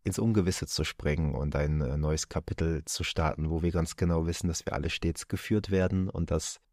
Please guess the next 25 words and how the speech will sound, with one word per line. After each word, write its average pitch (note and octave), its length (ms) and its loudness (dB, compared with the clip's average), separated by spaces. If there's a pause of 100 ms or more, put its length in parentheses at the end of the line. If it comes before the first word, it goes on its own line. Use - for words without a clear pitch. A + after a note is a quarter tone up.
die F2+ 100 0
Entscheidungen, E2+ 840 2
äh, E2 180 -4
nicht F2 260 -2
von F2 200 -2
uns G2 260 0
sind, F2+ 320 2
sondern D2+ 640 0 (280)
von E2 120 0
etwas - 300 -2
Höherem F2+ 380 4
kommen E2 520 0 (520)
und, D2 520 -4
äh, D2+ 160 -2
absolutes F#2 680 -2
Vertrauen E2 520 0
und D#2+ 80 0
absolute - 460 -2
Hingabe F#2 440 4
hier F2 160 0
einfach D#2+ 300 -4
passieren E2 460 0
darf, D2+ 240 0
stattfinden D#2+ 580 -2
darf, D2 340 0